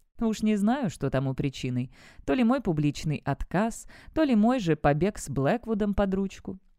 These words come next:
то ли недавняя прогулочка старшекурсников в чащу с ним же.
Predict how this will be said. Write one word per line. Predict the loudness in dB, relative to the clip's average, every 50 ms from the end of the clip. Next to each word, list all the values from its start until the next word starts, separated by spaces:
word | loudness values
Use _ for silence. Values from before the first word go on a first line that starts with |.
| -20 -20 -6 -2
то | 0
ли | 2 2
недавняя | 2 2 4 4 4 4 6 4 2 0
прогулочка | 2 2 2 2 2 0 -2 -2 -2 -4 -6 -6
старшекурсников | -4 -2 -2 -4 -2 -2 -4 -4 -4 -4 -4 -4 -2 -4 -4 -4 -4 -6 -8
в | -10
чащу | -2 0 0 0 0 -2 -4 -8
с | -6 -4
ним | -2 0 0 0 -2
же. | -4 -6 -8